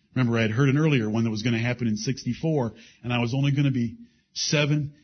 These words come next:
and I didn't think my dad was gonna let me own too many guns or drive when I was seven, so I was worried about the communists coming. The communists, who are they? Pl-, help me. Who are the communists? The biggest communists in our country are the ones you elected.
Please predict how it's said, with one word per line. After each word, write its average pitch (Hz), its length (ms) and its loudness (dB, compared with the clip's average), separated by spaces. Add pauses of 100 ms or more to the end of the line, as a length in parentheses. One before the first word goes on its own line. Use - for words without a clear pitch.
(100)
and 120 100 -4
I 120 60 2
didn't 135 200 0
think 143 140 -2
my 135 160 -2
dad 143 260 2
was 120 120 -4
gonna 123 140 0
let 127 160 0
me 131 100 0
own 139 280 2
too 156 120 2
many 139 220 4
guns 139 340 2
or 117 60 2
drive 139 480 0
when 135 100 -2
I 127 60 0
was 120 200 -2
seven, 143 280 -2
so 147 100 -6
I 139 80 0
was 131 100 -2
worried 151 280 -4
about 143 160 -4
the 156 80 -8
communists 143 680 -10
coming. 110 300 -10 (540)
The 175 80 0
communists, 220 540 0
who 247 140 0
are 226 180 2
they? 98 260 -2 (560)
Pl-, 175 140 -14 (100)
help 202 240 0
me. 98 260 -8 (520)
Who 262 340 4
are 202 80 4
the 185 100 2
communists? 180 760 0 (1900)
The 120 80 -10
biggest 175 360 0
communists 180 480 2
in 165 60 2
our 208 160 -2
country 170 360 2
are 147 40 4
the 147 80 4
ones 156 300 4
you 175 120 6
elected. 151 480 -2